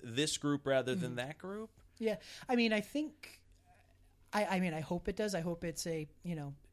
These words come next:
Speaker 2: I, I, I mean, I, I would say that it is a revival that has, you know, is very positive
Speaker 1: Mm-hmm.
Speaker 2: and certainly has brought people who maybe not would otherwise would be interested in this kind of music, has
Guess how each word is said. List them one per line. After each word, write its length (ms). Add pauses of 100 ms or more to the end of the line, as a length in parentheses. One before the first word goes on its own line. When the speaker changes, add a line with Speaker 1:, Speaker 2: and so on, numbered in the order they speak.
Speaker 2:
I, 80 (180)
I, 60 (480)
I 60
mean, 180
I, 240
I 20
would 160
say 200
that 120
it 100
is 140
a 60 (100)
revival 500
that 200
has, 520 (160)
you 80
know, 80
is 100
very 280
positive 680
Speaker 1:
Mm-hmm. 100
Speaker 2:
and 200 (420)
certainly 540
has 200
brought 240
people 340
who 360
maybe 260
not 220 (180)
would 180
otherwise 920 (160)
would 120
be 160
interested 400
in 80
this 140
kind 240
of 100
music, 360
has 260